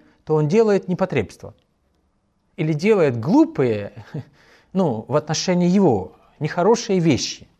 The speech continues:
Я сейчас хочу, чтобы каждый из нас приходил всё к большему глубокому пониманию,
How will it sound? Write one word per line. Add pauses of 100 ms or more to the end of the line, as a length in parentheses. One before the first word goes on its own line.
(1500)
Я
сейчас
хочу,
чтобы
каждый
из
нас (460)
приходил
всё
к
большему
глубокому
пониманию,